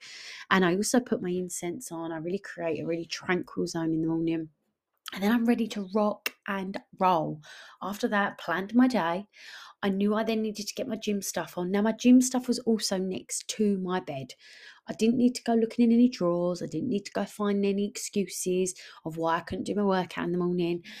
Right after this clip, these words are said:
And after I did that, put them on, and honestly, I did sit there for a little while thinking of other things I could be doing. Meditation was <laughs> one of them, and I did do a seven minutes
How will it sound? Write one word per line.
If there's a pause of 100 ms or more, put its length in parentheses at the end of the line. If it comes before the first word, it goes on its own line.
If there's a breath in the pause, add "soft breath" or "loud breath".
(200 loud breath)
And
after
I
did
that,
put
them
on,
and
honestly,
I
did
sit
there
for (220)
a
little
while
thinking
of
other
things
I
could
be
doing. (440 loud breath)
Meditation
was
<laughs>
one
of
them,
and
I
did (160)
do
a
seven
minutes